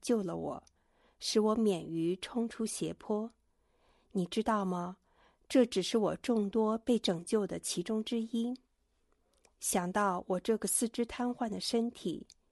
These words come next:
双手既不能握住东西，双脚也不能走路，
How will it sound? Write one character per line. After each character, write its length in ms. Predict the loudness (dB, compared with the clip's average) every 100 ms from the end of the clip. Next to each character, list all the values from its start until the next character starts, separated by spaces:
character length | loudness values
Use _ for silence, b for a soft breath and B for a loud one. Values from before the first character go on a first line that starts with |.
| _ _ _ _
双 360 | -2 2 4 4
手 340 | 2 2 0 -2
既 160 | 0
不 120 | 2 2
能 200 | 0 0
握 160 | 0
住 120 | 0
东 320 | 0 0 0 -2
西， 320 | -4 -4 -6 -12 _ _ _ _
双 340 | 0 2 2
脚 340 | 2 0 -2 -6
也 180 | -2 -2
不 120 | 0
能 200 | 0 -2
走 240 | -2 -4
路， 360 | -2 0 0